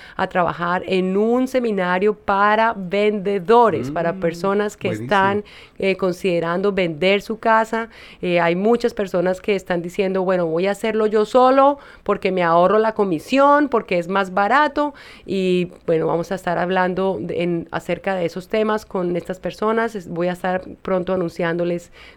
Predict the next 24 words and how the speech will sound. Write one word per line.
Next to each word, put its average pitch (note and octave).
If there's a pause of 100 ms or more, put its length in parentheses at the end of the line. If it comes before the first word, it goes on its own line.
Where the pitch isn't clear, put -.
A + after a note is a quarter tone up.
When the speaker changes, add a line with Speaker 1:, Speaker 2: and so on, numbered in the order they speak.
Speaker 1:
dónde F3
y F3+
cuándo E3+
va E3
a E3+
ser F3
este F3
seminario. D3+
Speaker 2:
Perfecto. - (100)
Speaker 1:
Sí, F#3
porque, F3 (420)
porque A3
la A3+
cuestión C4+
no A#3
es A#3
arre-, G3+
ahor-, F3
ahorrarse F#3+
el F3+
dinero E3+
de F3
una E3
comisión, E3+